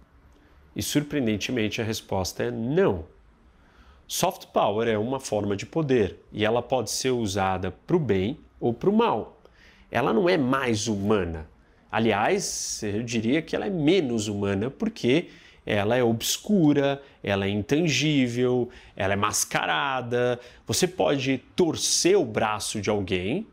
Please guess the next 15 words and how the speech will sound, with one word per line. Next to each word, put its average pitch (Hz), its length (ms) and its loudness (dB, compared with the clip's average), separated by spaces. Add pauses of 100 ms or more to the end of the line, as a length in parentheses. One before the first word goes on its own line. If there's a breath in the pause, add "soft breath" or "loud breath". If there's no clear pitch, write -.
(140)
isso - 240 0
é - 20 2
hard, 98 440 -2
é 123 60 -2
força, 101 640 -8 (400 loud breath)
ou 190 80 4
você 190 220 -4
pode 185 280 0
fazer 190 300 0
a 135 60 -2
pessoa - 320 -4
se - 120 -6
apaixonar 139 520 -2
por 127 180 -6
você 151 600 0